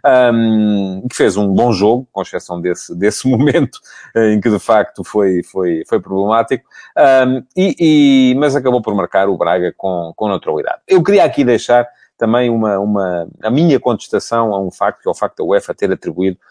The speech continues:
eh, o primeiro gol do Braga, eh, ao, eh, defesa central israelita, eh, Abuana, da equipa do Joria.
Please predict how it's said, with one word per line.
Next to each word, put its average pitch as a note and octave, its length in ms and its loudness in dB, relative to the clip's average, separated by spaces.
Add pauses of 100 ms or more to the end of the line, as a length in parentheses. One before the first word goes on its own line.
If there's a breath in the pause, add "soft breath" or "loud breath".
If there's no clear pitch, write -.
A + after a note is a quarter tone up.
(240 soft breath)
eh, G2 220 2
o C#3+ 180 6
primeiro A2+ 340 2
gol F#2 160 0
do F#2+ 100 0
Braga, G2+ 520 2
eh, G2 340 2
ao, G#2+ 400 2
eh, F2+ 120 0
defesa A2 260 -2
central F#2 360 -4
israelita, G2 540 -2
eh, F2+ 300 2
Abuana, F#2+ 440 0
da E2+ 80 -4
equipa E2+ 300 -10
do G2 160 -6
Joria. - 360 -16